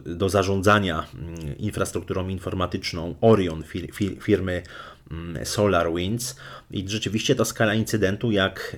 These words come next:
jak ujawniono, mm, pod koniec zeszłego roku, była całkiem spora, ponieważ, mm, hakerzy mieli, y, uzyskać dostęp do, y, części infrastruktury, no, między innymi Departamentu Stanu, Departamentu Obrony czy Departamentu Skarbu.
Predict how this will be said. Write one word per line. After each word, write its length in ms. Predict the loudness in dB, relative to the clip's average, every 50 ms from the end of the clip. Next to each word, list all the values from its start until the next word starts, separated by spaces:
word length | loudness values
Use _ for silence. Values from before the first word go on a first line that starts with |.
| -8
jak 240 | -4 -2 -2 -2 2
ujawniono, 640 | 4 4 4 4 4 2 0 0 0 0 -2 -2 -4 -8 -14 -16 -16 -18 -20 -18 -14
mm, 260 | -12 -10 -10 -10 -6 -4
pod 160 | -4 -4 -2
koniec 240 | -2 0 0 0 0
zeszłego 360 | 0 0 0 0 0 2 0
roku, 200 | 0 2 0 -2
była 280 | 2 4 4 4 4
całkiem 360 | 4 2 0 0 0 -2 -6 -6
spora, 380 | -6 -2 2 4 4 4 4
ponieważ, 520 | 2 0 -2 0 0 0 0 -2 -4 -6 -8
mm, 360 | -12 -12 -10 -10 -10 -10 -10 -12 -12 -14 -10
hakerzy 560 | -6 -4 -2 -2 -2 -2 0 0 0 0 0 -2 -6 -10 -12 -12 -10 -8 -6 -4 0
mieli, 440 | 2 2 2 2 2 0 -4 -6 -8 -10 -10
y, 140 | -10 -10 -8
uzyskać 500 | -4 -2 -2 -2 -2 0 0 0 0 0
dostęp 420 | 0 -2 -2 -2 -2 -4 -4 -4 -2
do, 240 | -2 0 0 -2 -4 -8 -16 -18 -18 -20 -18 -12 -10
y, 260 | -8 -8 -6 -8 -8 -4
części 380 | -2 -2 -2 -2 -2 -2 -2
infrastruktury, 840 | -2 -2 -2 -2 -4 -4 -4 -6 -8 -8 -6 -4 -2 2 2 4 4
no, 140 | 4 4 4
między 400 | 4 4 6 6 6 6 6 4
innymi 400 | 4 4 2 0 0 -2 -2 -2
Departamentu 680 | -2 0 2 0 0 0 -2 -4 -4 -4 -6 -6 -8
Stanu, 380 | -10 -6 -4 -4 -2 0 0 0
Departamentu 680 | 0 0 0 0 -2 -2 -4 -6 -6 -6 -6 -4 -4 -4
Obrony 360 | -4 -4 -4 -2 -2 -2 -2
czy 120 | -2 -2
Departamentu 760 | -2 -2 -2 0 -2 -4 -2 -4 -6 -6 -8 -8 -8 -6 -6
Skarbu. 540 | -6 0 4 6 6 6 6 4 0 -6